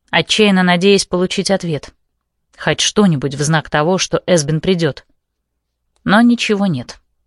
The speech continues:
Зато я вижу более шестисот перепостов. «Пошли», уверенно говорит Кэрри.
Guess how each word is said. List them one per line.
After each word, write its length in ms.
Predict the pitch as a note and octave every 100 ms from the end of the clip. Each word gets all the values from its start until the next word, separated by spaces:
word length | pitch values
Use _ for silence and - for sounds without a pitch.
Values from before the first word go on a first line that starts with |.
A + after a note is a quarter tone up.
| _ _ _ _ _ _ -
Зато 300 | D#3 G3+ E4+
я 160 | D4+
вижу 260 | C4 B3+ A#3
более 320 | G#3 A3+ G#3+
шестисот 600 | G#3 G#3+ - G#3+ G3 F#3
перепостов. 720 | G#3+ G#3 - D3+ - C#3 - - _ _ _ _ _ _ _ _ _ _ _ _ _
«Пошли», 400 | - A3 F#3 C#3 - _ _ _ _ _ -
уверенно 400 | F3 D3+ C#3+ C3+
говорит 340 | C3 C#3 C3+
Кэрри. 300 | - D#3 C3+